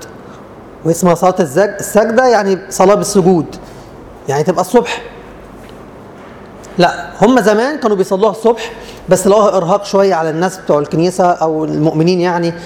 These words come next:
إنهم بيقعدوا، كانوا بيقعدوا يصلوا العشر أيام من صعود السيد المسيح لحد حلول الروح القدس.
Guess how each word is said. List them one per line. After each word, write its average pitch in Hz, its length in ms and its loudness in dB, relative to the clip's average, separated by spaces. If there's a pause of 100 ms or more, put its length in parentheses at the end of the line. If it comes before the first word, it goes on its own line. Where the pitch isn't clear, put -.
(340)
إنهم 170 320 0
بيقعدوا، 180 380 0
كانوا 175 180 -2
بيقعدوا 196 220 2
يصلوا 202 280 0
العشر 175 420 -2
أيام 175 400 0 (360)
من 175 300 2 (260)
صعود 233 460 2 (880)
السيد 196 280 2
المسيح 185 480 0 (300)
لحد 190 380 0 (520)
حلول 190 280 4
الروح 185 180 0
القدس. 160 460 -4